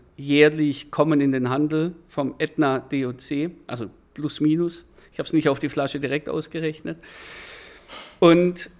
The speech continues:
was ich da wahnsinnig sympathisch find, es gibt am Aetna nur kleine und mittelständische Weinbaubetriebe.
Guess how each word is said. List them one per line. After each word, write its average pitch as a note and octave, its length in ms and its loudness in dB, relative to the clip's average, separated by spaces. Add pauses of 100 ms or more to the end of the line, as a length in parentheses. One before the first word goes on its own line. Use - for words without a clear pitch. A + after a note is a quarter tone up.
was F3 220 4
ich F#3+ 160 -2
da G3 260 4
wahnsinnig A3+ 600 2
sympathisch F#3 720 0
find, B2 440 -4 (640)
es F3 240 0
gibt - 400 -8
am F3+ 240 2 (100)
Aetna G#3 480 0
nur G3 380 0
kleine G#3 720 2
und F3+ 220 4
mittelständische D3 840 0
Weinbaubetriebe. B2 1000 -2